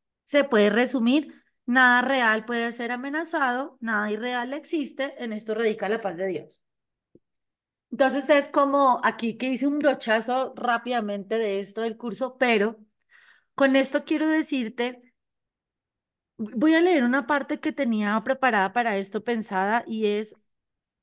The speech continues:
"No tienes que creer en las ideas, no tienes que aceptarlas y ni siquiera tienes que recibirlas con agrado.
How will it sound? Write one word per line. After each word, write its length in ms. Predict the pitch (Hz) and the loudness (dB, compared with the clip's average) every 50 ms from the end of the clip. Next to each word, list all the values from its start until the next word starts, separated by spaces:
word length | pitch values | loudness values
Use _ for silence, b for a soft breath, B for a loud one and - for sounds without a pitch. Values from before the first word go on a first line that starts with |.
| _ _ - | _ _ -10
"No 260 | 208 220 240 254 - | -6 -4 -4 -4 -2
tienes 340 | 254 285 269 277 294 285 - | 0 2 2 2 0 -4 -8
que 140 | - 277 | -10 -12
creer 300 | 269 277 247 233 226 220 | -10 -8 -6 -6 -6 -6
en 100 | 233 233 | -6 -6
las 200 | 226 226 233 - | -6 -8 -8 -6
ideas, 600 | 214 208 196 196 185 180 185 190 - - - _ _ _ - | -4 -4 -2 -2 -4 -6 -8 -14 -20 -20 -20 _ _ _ -12
no 120 | 214 208 | -12 -8
tienes 280 | - 240 226 226 220 220 | -4 -2 -2 -2 -2 -2
que 80 | 220 | -2
aceptarlas 680 | 233 220 226 220 202 - - 233 233 233 233 262 277 277 | -4 -2 -2 -6 -4 0 2 2 4 4 2 -4 -4 -4
y 60 | 294 | -4
ni 100 | 247 254 | -6 -4
siquiera 360 | 208 233 - - 220 202 220 | -6 -6 -6 -4 -4 -4 -4
tienes 280 | 214 226 233 226 240 233 | -4 -6 -6 -6 -8 -8
que 120 | - 269 | -6 -6
recibirlas 580 | 247 254 247 - 240 226 220 214 208 208 220 214 | -4 -4 -4 -6 -6 -4 -4 -4 -4 -4 -6 -6
con 160 | 214 240 226 214 | -6 -6 -6 -4
agrado. 440 | 202 202 196 196 180 170 170 - | -4 -2 -2 -2 -2 -2 -4 -10